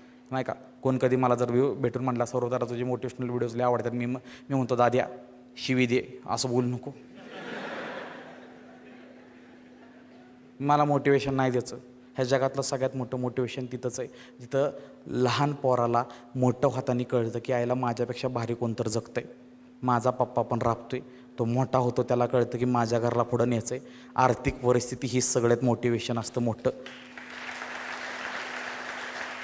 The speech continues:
आणि ह्यातून आपण सगळेजण जातोय. आणि जेव्हा आपण प्रेमाबद्दल बऱ्याच गोष्टी बोलतो,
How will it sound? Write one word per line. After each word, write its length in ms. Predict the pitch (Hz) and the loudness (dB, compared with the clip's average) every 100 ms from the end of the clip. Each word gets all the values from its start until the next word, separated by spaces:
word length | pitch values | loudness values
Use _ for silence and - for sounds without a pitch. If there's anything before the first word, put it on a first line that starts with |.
| - - - - - - - - - - - - | -10 -10 -12 -12 -10 -12 -12 -12 -10 -12 -10 -4
आणि 100 | 123 | 4
ह्यातून 320 | 135 127 135 | 4 6 8
आपण 220 | 127 135 | 6 6
सगळेजण 520 | 127 143 123 127 127 | 4 4 6 6 4
जातोय. 320 | 127 123 - 123 - - - - - - - - - - - | 6 4 4 -6 -8 -18 -20 -20 -20 -20 -20 -20 -20 -18 -4
आणि 160 | 131 131 | 0 4
जेव्हा 260 | 139 135 | 6 6
आपण 200 | 135 143 | 6 4
प्रेमाबद्दल 580 | 135 143 131 131 123 131 | 4 4 6 4 4 2
बऱ्याच 280 | 131 127 131 | 4 4 4
गोष्टी 260 | 127 - | 0 0
बोलतो, 440 | 127 135 120 143 | 4 4 4 0